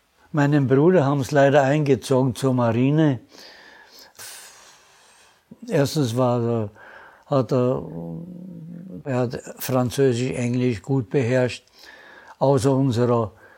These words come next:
wir haben zwei Muttersprachen gehabt, Deutsch und Tschechisch, nicht?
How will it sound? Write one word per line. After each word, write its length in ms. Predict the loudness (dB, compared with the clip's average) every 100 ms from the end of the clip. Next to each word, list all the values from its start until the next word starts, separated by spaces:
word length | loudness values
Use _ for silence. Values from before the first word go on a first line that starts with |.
| _ _
wir 180 | 2 4
haben 200 | 2 0
zwei 240 | 0 2
Muttersprachen 880 | 2 2 2 0 0 0 0 0 -2
gehabt, 480 | -2 0 -2 -4 -4
Deutsch 320 | -2 -2 -4
und 120 | -6 -2
Tschechisch, 560 | 0 0 0 -4 -4 -16 -20 -20 -20 -20 -20 -6
nicht? 300 | -2 -2 -4